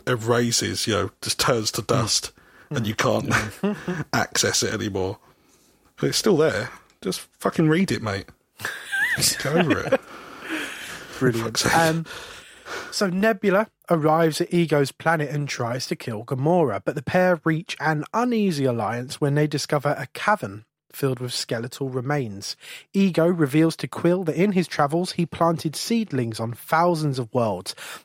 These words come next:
Speaker 2: that can terraform into new extensions of himself, but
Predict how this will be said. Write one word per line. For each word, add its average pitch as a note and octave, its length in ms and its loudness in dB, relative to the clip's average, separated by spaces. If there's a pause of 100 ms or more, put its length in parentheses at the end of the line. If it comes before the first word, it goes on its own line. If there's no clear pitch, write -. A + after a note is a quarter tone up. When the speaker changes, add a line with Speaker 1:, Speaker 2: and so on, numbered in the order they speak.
Speaker 2:
that E3 100 -4
can C#3 240 -2
terraform A#2+ 800 0
into D3 280 0
new D3 320 4
extensions C3+ 640 -2
of C#3 200 -4
himself, C3 760 -2 (520)
but - 100 2